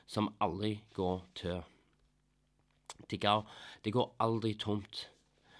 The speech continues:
Eh, gjennom sitt rotsystem ble dette treet kontinuerlig tilkoblet. Sant? Og kanskje når du, du bor i Norge,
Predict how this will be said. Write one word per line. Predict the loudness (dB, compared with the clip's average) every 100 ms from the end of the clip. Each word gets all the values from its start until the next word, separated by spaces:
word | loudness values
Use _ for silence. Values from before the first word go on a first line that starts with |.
| -20 -20 -20 -20 -20 _
Eh, | -6 -2 -2 -4
gjennom | 0 4 6 6 4 2 0
sitt | -2 -2 -4 2
rotsystem | 4 4 2 0 4 4 2 -2 -12 _ 0
ble | 4 4 2
dette | 0 -2
treet | -2 0 2 2 0 -10 -20 -20 -20 _
kontinuerlig | -4 -2 2 4 6 4 2 -2 -16 -18
tilkoblet. | -4 -2 -2 -2 -2 -2 -2 -4 -6 -20 -20 -20 -20 _ _ _ -20 -18 -20 -18 -16 -16 6
Sant? | 10 10 8
Og | 6 6
kanskje | 4 6
når | 10 10 10
du, | 8 6 8 8 6 4
du | 2
bor | 4 6 8
i | 8
Norge, | 8 8 8 8